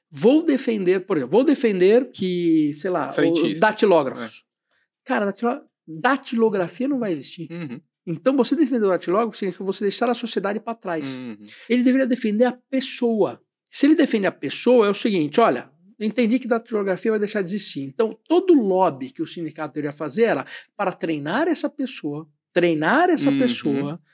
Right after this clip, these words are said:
Speaker 1: né, e conseguir os recursos necessários das empresas para que ele se torne um profissional de computação.
Speaker 2: Uhum.
Speaker 1: Então, se você, empresa, vai mandar um datilógrafo embora, ok, então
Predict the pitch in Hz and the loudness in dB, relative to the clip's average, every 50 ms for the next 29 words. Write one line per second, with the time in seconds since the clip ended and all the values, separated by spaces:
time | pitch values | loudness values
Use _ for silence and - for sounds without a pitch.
0 | _ _ _ _ _ 147 156 160 - 185 170 - - 262 247 - - 202 170 - | _ _ _ _ _ 0 0 2 2 0 -2 0 0 0 0 2 0 0 0 0
1 | - - 240 311 359 - - 339 302 - 285 254 - - 254 240 - - 143 135 | 0 2 4 4 4 2 0 -2 -2 -2 -4 -4 -2 -4 -4 -4 -4 -4 -4 -4
2 | 139 139 143 147 143 151 147 139 156 180 170 - - 139 135 135 139 165 156 - | -4 -4 -8 -6 -6 -6 -6 -4 -6 -8 -10 -8 -8 -8 -8 -8 -8 -10 -14 -14
3 | _ - - _ _ - 170 156 - 180 180 180 180 - - 226 - - 160 147 | _ -20 -20 _ _ -8 -8 -4 -2 -4 -4 -2 -6 -6 -8 -10 -8 -8 -6 -6
4 | 143 143 151 170 170 - _ _ _ 185 165 - 175 165 - - - 180 151 147 | -6 -6 -8 -10 -10 -12 _ _ _ -12 -6 -4 -4 -4 -4 -4 -4 -4 -4 -4
5 | 151 143 147 156 151 - - 165 - - - _ _ _ _ 123 120 113 107 104 | -6 -8 -10 -14 -14 -12 -12 -10 -10 -12 -14 _ _ _ _ -12 -12 -10 -10 -12
6 | 101 101 98 98 - _ _ _ - - - _ _ _ 165 156 - - 240 294 | -14 -16 -18 -18 -18 _ _ _ -20 -20 -20 _ _ _ -12 -4 2 4 4 4
7 | 285 202 - - - _ _ _ - - 226 226 220 - - 294 349 359 254 - | 4 2 0 -4 -12 _ _ _ -2 0 2 2 2 4 4 2 4 4 2 2
8 | 190 180 160 139 123 127 107 - _ _ _ _ 170 220 277 320 311 269 214 226 | 4 4 4 2 0 -4 -8 -12 _ _ _ _ 0 2 4 4 4 4 4 4
9 | 226 220 208 202 196 180 - - 170 165 160 151 143 143 - - 135 131 131 151 | 2 2 0 -2 -4 -2 -2 0 0 0 0 0 -2 -6 -10 -12 -12 -8 -4 0
10 | 185 214 208 143 127 - _ _ _ _ _ _ _ _ _ _ _ _ _ - | 2 2 2 0 -2 -8 _ _ _ _ _ _ _ _ _ _ _ _ _ -6
11 | 185 214 - - 196 160 135 113 110 - 175 143 - - 180 196 214 240 262 247 | -6 -6 0 2 2 2 2 -2 -6 -10 -18 -16 -6 -4 -2 0 0 -2 -2 -6